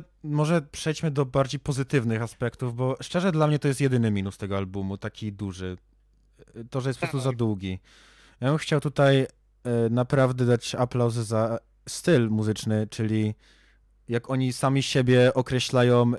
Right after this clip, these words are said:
Speaker 1: cinematic rock. E,
Speaker 2: Mhm.
Speaker 1: co w sumie według mnie jest dość sp-, dość spoko opisem, bo no, jest to takie coś w tym takiego, jakby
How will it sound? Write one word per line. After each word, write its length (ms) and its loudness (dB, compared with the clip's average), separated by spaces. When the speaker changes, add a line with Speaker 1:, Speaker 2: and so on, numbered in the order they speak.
Speaker 1:
cinematic 540 2
rock. 380 0
E, 40 -8
Speaker 2:
Mhm. 480 -4
Speaker 1:
co 220 -2
w 60 -8
sumie 400 4
według 280 2
mnie 80 6
jest 180 4
dość 180 0
sp-, 240 -18
dość 260 0
spoko 560 0
opisem, 640 2
bo 300 6
no, 160 0
jest 280 0
to 80 0
takie 420 0
coś 300 -6
w 100 -14
tym 180 0
takiego, 720 0
jakby 300 -2